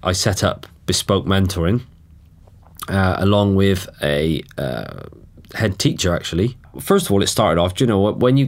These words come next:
when you come back from the, when you're an athlete and you come back from the games, everybody wants a piece of you. And, uh, I spent a lot of time in primary schools initially, and I was doing a lot of things around getting people active and getting people.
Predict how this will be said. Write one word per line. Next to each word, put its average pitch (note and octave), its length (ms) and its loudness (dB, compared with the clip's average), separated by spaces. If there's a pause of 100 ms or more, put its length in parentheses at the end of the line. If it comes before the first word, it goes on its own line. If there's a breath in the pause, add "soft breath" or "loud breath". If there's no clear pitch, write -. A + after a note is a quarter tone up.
(160)
when B2+ 180 2
you C3+ 100 2
come C3 180 2
back A#2+ 180 2
from G#2 260 2
the, F#2+ 240 2
when A2 160 0
you're G#2 160 2
an F#2+ 80 2
athlete D#2+ 380 -2
and E2+ 120 0
you E2 60 -2
come E2+ 160 0
back D#2+ 160 0
from - 100 -10
the E2+ 60 0
games, C#2 500 -6 (720 loud breath)
everybody G#2+ 380 2
wants G2+ 200 0
a F#2 60 -10
piece E2 260 -4
of D2 80 -4
you. D#2+ 160 -4 (640 loud breath)
And, F2+ 140 0
uh, F2 220 2
I G2 80 0
spent F#2+ 260 0
a F#2+ 80 2
lot G#2+ 240 2
of - 60 -4
time G2+ 360 0
in F2+ 460 0
primary F2+ 300 0
schools E2+ 340 -2
initially, E2 580 -2
and F2 160 -2
I E2+ 40 0
was E2+ 160 -2
doing F2+ 180 0
a F2+ 60 0
lot F#2+ 140 0
of F2 100 -4
things F2 260 -2
around F2 460 0 (920 loud breath)
getting - 220 -2
people F2 200 -4
active E2 540 -2
and D2+ 100 -6
getting - 200 -4
people. - 200 -8